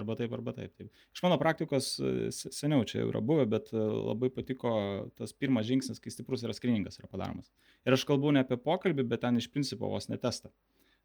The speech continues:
Tai yra skillsų testą ir ten kalbam apie tokius ir, ir, ir, nu, apie situacinius, ane? Tai tu ten tiesiog atlieki testą ir, ir tada ten didelį ten pulą gali atsifiltruoti ir tada, okei, žinai, kad jau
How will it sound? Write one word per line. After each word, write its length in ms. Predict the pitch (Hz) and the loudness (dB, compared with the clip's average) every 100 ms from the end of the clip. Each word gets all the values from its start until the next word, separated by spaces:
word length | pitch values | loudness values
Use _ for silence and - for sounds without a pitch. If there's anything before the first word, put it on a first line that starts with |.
| _ | _
Tai 120 | 110 | 2
yra 160 | 110 113 107 104 98 | 4 4 4 0 -2
skillsų 400 | - 147 135 107 | -2 -2 -2 -2
testą 460 | - 180 - 156 135 | 0 0 0 2 4
ir 160 | 110 - | 2 -2
ten 160 | 110 | -6
kalbam 380 | 104 110 110 107 | -2 -2 0 -2
apie 180 | 104 107 | -4 -10
tokius 380 | - - - - | -10 -10 -12 -12
ir, 140 | 104 | -8
ir, 160 | 101 110 98 | -6 -6 -6
ir, 160 | - - 107 | -8 -8 -6
nu, 260 | 117 107 90 _ - | -4 -4 -6 _ -16
apie 240 | 120 127 | -4 0
situacinius, 560 | 135 143 131 123 95 - | 2 2 4 2 0 -4
ane? 160 | 107 | -6
Tai 160 | 110 - | -6 -12
tu 80 | - | -14
ten 160 | 107 104 | -10 -10
tiesiog 300 | 110 110 110 | -8 -8 -8
atlieki 320 | 113 113 110 | -8 -8 -4
testą 380 | 135 127 - 113 _ _ _ _ _ | -6 -4 -6 -6 _ _ _ _ _
ir, 320 | 117 113 110 107 | 0 2 0 -2
ir 240 | 104 107 107 | -4 -4 -4
tada 300 | 110 110 110 104 101 104 | -2 2 2 2 -4 -10
ten 240 | - 104 101 | -8 -6 -6
didelį 460 | 101 110 98 92 98 | -2 0 0 -4 -4
ten 220 | 101 95 92 | -6 -8 -10
pulą 260 | _ 107 101 | _ -4 -4
gali 240 | 98 98 | -4 -6
atsifiltruoti 720 | 101 - 98 104 131 160 - | -6 -8 -10 -6 0 0 0
ir 140 | 107 - | -8 -6
tada, 220 | 110 113 107 | 0 2 2
okei, 320 | 110 - 101 | -2 -2 -2
žinai, 300 | 98 104 123 - | 0 4 4 2
kad 160 | |
jau 80 | - | -2